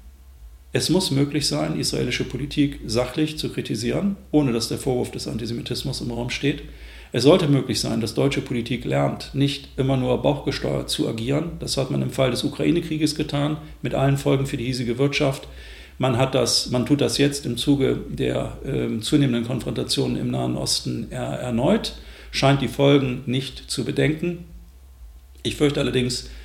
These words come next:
dass jeder Versuch einer differenzierenden Wahrnehmung doch, äh, weitgehend gegen Wände läuft. Gleichwohl ist es dringend erforderlich, dieses, äh, zu tun,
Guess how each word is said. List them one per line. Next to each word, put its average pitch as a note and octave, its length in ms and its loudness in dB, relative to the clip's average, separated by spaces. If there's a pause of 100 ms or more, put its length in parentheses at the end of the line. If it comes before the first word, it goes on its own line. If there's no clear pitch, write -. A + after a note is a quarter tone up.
(280)
dass - 380 2
jeder E3 320 8
Versuch C#3+ 380 6
einer A#2 160 4
differenzierenden A#2 800 2
Wahrnehmung A#2+ 640 0
doch, A#2 380 -2
äh, A#2 320 0
weitgehend A#2+ 540 0
gegen A2 440 0
Wände B2 540 2 (360)
läuft. C#3+ 580 4 (200)
Gleichwohl C3 480 0
ist - 260 -2
es A#2 220 -2
dringend C3+ 280 -4
erforderlich, A#2+ 580 -2
dieses, A2 500 0
äh, A#2+ 220 -4
zu - 180 0
tun, F#3+ 460 4